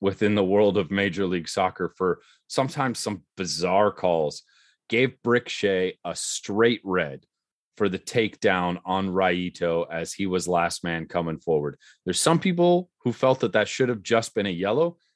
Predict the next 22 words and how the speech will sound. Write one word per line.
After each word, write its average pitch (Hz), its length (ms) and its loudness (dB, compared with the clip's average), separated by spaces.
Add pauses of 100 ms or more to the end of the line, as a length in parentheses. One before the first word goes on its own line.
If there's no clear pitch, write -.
(140)
I 90 120 -6
think 92 180 -8
by 101 160 2
the 95 100 0
book, 98 340 0 (140)
it's 90 160 -6
a - 60 -12
straight 92 340 0
red, 87 340 -2 (120)
clear 92 260 0
as 80 140 -4
day. 73 260 -6 (500)
What 110 240 2
often 151 400 2
happens 120 460 0
at 87 140 -4
that 92 200 -2
point 92 220 -4
in 82 100 -8
Ted 101 220 0
Unkel 85 320 -4
games 85 480 -4